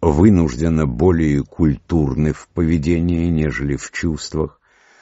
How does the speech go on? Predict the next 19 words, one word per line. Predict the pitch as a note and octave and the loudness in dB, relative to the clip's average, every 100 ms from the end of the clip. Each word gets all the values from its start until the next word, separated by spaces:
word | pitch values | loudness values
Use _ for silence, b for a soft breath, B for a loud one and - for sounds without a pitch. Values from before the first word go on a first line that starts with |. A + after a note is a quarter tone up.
| b | b
рассудочность | - G2+ G2+ - D3+ C3+ - B2 B2 - - | 0 2 2 0 2 2 2 2 2 -2 -4
утомительна, | C3 - B2+ C#3 B2+ C2+ A#1+ A1 - | -2 2 6 6 4 0 -6 -8 -12
а | - D#2 C2+ | -8 -4 -4
добродетель | C2+ D#2+ D#2+ D#2+ F2 G2 D2 | 0 2 4 4 4 2 -2
кажется | B1+ C#2+ B1 A#1+ D2 | -4 -6 -6 -6 -4
бременем | C2+ A1+ B1 D#2 F#2+ E2+ D#2 D#2 C#2+ - | -4 -4 -2 0 2 0 0 -2 -4 -6
и | F2 | -4
рабством. | C#2+ D#2+ C2+ - - G#1+ G#1+ - _ _ _ _ _ | 0 0 -2 -8 -16 -10 -12 -12 _ _ _ _ _
Это | F3 E3+ | 0 2
вызывает | D2+ C2 C2 B1+ B1 | 0 0 -2 -2 -4
соответствующую | - D2 C#2 C2+ - C#2 B1+ - C#2 B1 | -4 -6 -4 -6 -4 -4 -4 -4 -4 -2
реакцию | C2 A#1+ - - B1+ A#1 | -2 -4 -8 -6 -4 -4
в | C2 | -4
мысли, | C#2 G#2 A#2 - D2+ | 0 2 2 0 -8
в | - | -8
чувстве | - A2 A2+ - C#2+ C2 | -4 -2 -2 -4 -8 -6
и | A1+ | -8
в | - | -12
поведении. | - - B2+ A#2 A2 G2+ D#2 C2 | -6 -4 -4 -2 0 0 -2 -6